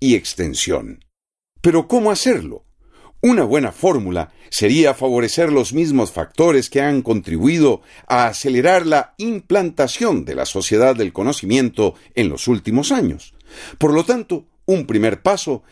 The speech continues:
sería garantizar el acceso a Internet y las nuevas tecnologías de la información a todas las personas, así como las competencias necesarias para poder utilizarlas.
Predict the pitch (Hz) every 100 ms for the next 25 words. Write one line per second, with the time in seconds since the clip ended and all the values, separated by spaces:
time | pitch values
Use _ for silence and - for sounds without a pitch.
0 | - - 160 190 202 165 147 127 120 101
1 | 160 156 110 87 - 156 151 120 92 85
2 | 78 76 64 101 190 - _ _ _ 135
3 | 104 - 113 123 107 92 101 95 85 78
4 | 139 127 92 82 85 85 92 87 80 180
5 | 196 - _ 98 - - 156 110 90 -
6 | 92 90 247 156 73 - _ - - -
7 | - 240 - 175 147 - 135 117 113 180
8 | 175 - 107 185 - - 127 107 90 -
9 | _ - 107 78 80 92 104 85 87 82
10 | - 67 - - - -